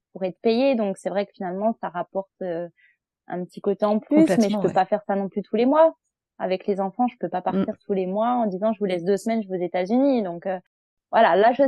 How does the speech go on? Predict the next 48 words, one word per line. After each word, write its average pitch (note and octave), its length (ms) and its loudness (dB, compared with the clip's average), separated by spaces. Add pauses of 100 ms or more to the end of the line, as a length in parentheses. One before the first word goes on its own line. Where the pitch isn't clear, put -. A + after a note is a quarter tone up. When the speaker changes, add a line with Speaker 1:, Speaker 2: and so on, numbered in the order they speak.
Speaker 1:
sais C4 120 4
pas C4+ 120 2
encore, B3+ 400 2
euh, A3 300 8
de G#3+ 140 2
quoi C4+ 200 4
demain A#3+ 320 4
sera A#3 220 -2
fait, A3 160 -4
on G3 80 -4
va E3+ 120 -6
dire. - 240 -6
<laughs> - 160 -8
Speaker 2:
Ouais, G3+ 200 6
tu G3 160 4
vis G3 180 8
au G#3 60 10
jour G3+ 140 8
le G#3 120 10
jour A3 260 4
pour G3+ 140 4
le G3+ 100 6
moment G3+ 380 2
parce G3+ 180 -6
que, - 140 -12
oui, F3+ 240 -4
t'es F#3+ 140 -4
aussi F3+ 260 -4
un F#3 100 -2
peu, F#3 260 -2
euh, E3+ 140 -2
entre E3+ 180 -6
guillemets, F#3 260 -2
au F#3 60 0
début F#3+ 280 -2
de G#3 60 -12
ton F#3+ 180 -6
activité, F#3 560 0
même F#3 160 0
si - 80 -10
ça F#3 120 -2
fait F3+ 120 -6
quelques F#3+ 320 0
années F#3 220 2
que - 60 -20
tu G#3 100 -6
l'as, A#3 160 0
mais, F#3 260 -2